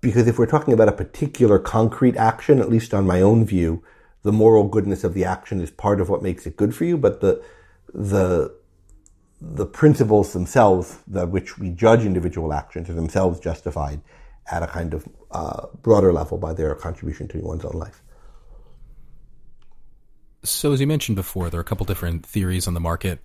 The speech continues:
Speaker 2: of what self-interest is. Do you have a particular stance on what self-interest is?
Speaker 1: So most often these days, uh, this issue is put in terms of well-being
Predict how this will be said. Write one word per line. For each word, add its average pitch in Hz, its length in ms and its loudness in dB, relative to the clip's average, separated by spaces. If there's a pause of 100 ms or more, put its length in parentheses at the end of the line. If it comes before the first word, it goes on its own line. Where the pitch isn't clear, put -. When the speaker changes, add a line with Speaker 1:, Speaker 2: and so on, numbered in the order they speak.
Speaker 2:
of 87 320 -4
what 92 240 -2
self-interest - 680 -4
is. - 440 -6 (680)
Do 107 120 -2
you 139 100 2
have 127 140 -2
a 113 60 -6
particular 107 440 -2
stance 101 380 -4
on 101 180 -2
what 95 220 -6
self-interest 101 500 -8
is? 131 240 -10 (680)
Speaker 1:
So - 120 4
most 170 360 6
often 139 360 0
these 110 240 0
days, 101 460 4 (140)
uh, 90 300 0 (380)
this 110 120 0
issue 117 240 4
is 98 80 -4
put - 160 0
in 98 120 2
terms 95 360 0
of 87 160 0
well-being 98 800 4